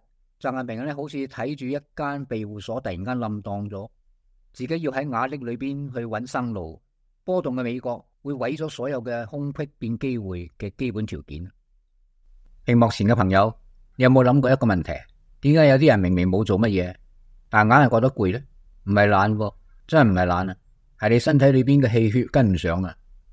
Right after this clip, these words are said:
打個比方啊，就好似一架車咁，個引擎冇問題嘅，但係油箱係空嘅，你再點樣踩油門，佢都係跑唔喐㗎啦，係咪？有句話傳咗好耐嘅，氣血足就百病除，亦即係話氣血就係身體嘅運輸隊，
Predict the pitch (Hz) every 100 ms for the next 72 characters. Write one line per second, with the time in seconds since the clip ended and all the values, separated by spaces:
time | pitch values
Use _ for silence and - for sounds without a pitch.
0 | - 123 135 123 123 127 131 127 _ _
1 | _ - 110 135 127 127 107 - 117 95
2 | 95 - - _ 143 123 135 127 92 98
3 | 113 90 92 65 - _ - _ 113 123
4 | 110 95 - 147 104 127 127 107 104 -
5 | _ - 135 143 131 143 139 123 139 90
6 | 87 85 151 _ _ _ _ _ - 110
7 | 147 - 110 87 110 - 107 104 80 117
8 | - _ _ _ - 147 135 120 107 98
9 | 120 110 113 85 73 76 - - - _
10 | - _ 139 131 131 - - _ _ _
11 | 113 117 - - 95 87 - 80 90 _
12 | _ _ _ _ _ 110 147 135 107 104
13 | 120 117 120 - 104 98 135 127 113 101
14 | 120 107 98 95 90 - 113 87